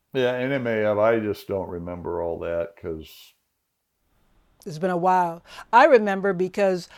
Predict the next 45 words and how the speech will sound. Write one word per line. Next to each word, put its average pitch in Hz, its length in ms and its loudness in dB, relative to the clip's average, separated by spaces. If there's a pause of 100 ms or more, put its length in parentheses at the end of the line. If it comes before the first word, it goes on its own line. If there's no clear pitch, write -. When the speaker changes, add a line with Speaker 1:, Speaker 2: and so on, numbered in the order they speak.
(200)
Speaker 2:
I 190 100 4
rented 202 340 2
a 185 80 2
helicopter 190 760 2
so 185 140 -6
we 180 140 0
could 185 140 -6
get 202 200 2
shots 233 400 0
of 196 180 -6 (160)
it. - 240 -4
<laughs> - 60 -20 (340)
It, 202 240 -2
we 208 140 6
got 202 220 6
shots 190 260 6
of 170 120 -4
that, 262 460 6
shots 180 300 0
of 175 80 -6
the, 170 320 0
the 170 140 -2
hospital, 233 800 2
Speaker 1:
Okay. 190 120 -14
Speaker 2:
shots 180 440 -4
of 170 240 0 (420)
a 175 160 -8
lot 190 240 8
of 175 140 -2
things, 180 300 -6
but 175 200 -4
that's 196 240 2
how 190 200 0
I 185 140 0
distinctly - 420 -2
Speaker 1:
Sure. 175 60 0
Speaker 2:
remember 175 460 -4
it 269 160 -10 (180)
in 196 120 -8
the 180 60 -4
Club 180 280 -6
six - 240 -8
six - 240 -10
two. 156 60 -8
Speaker 1:
Sure. - 200 -4